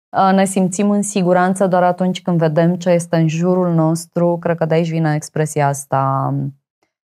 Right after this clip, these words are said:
„Am ajuns să fim, uh, orbiți de lumină.” <laughs> Da. Um, și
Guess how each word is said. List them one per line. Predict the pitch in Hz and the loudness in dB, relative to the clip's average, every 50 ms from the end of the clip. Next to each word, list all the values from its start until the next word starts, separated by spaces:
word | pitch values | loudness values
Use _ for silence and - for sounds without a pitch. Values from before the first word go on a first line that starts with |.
| _ - | _ -6
„Am | 156 151 151 | -4 -2 -2
ajuns | 147 151 - 160 156 | -2 -2 -2 -4 -4
să | - 160 | -4 -4
fim, | 156 - 156 156 156 151 | -6 -4 -2 -2 -2 -2
uh, | 147 143 143 139 139 143 | -2 -4 -4 -4 -2 0
orbiți | 151 151 147 143 135 151 151 151 - - - 147 | 2 2 2 2 0 0 -2 -2 -4 -8 -10 -8
de | 147 147 | -6 -4
lumină.” | 147 143 147 143 151 147 143 135 131 165 220 - - _ _ _ _ _ | -2 -2 0 2 2 2 2 2 0 -2 -4 -6 -14 _ _ _ _ _
<laughs> | - 240 262 254 - _ - 240 - - _ - - - - - - _ _ _ _ _ - - - 139 143 139 139 135 135 135 | -2 -2 -2 -2 -4 _ -2 -2 -2 -4 _ -12 -12 -10 -10 -12 -16 _ _ _ _ _ -12 -6 -4 -2 0 0 0 -2 -2 0
Da. | 147 151 147 143 139 139 139 135 - _ _ _ _ | 0 2 2 2 0 0 -2 -4 -8 _ _ _ _
Um, | - 160 160 160 160 156 156 156 156 151 151 147 151 151 147 147 147 151 151 147 _ _ _ _ _ _ _ _ _ _ _ _ _ _ _ _ _ _ _ _ _ _ _ _ _ _ _ | -8 -6 -4 -2 -2 0 0 0 -2 -2 -2 -2 -4 -4 -4 -6 -6 -8 -10 -12 _ _ _ _ _ _ _ _ _ _ _ _ _ _ _ _ _ _ _ _ _ _ _ _ _ _ _
și | _ - - - - 214 202 196 190 - | _ -12 -10 -6 -2 0 0 0 -2 -4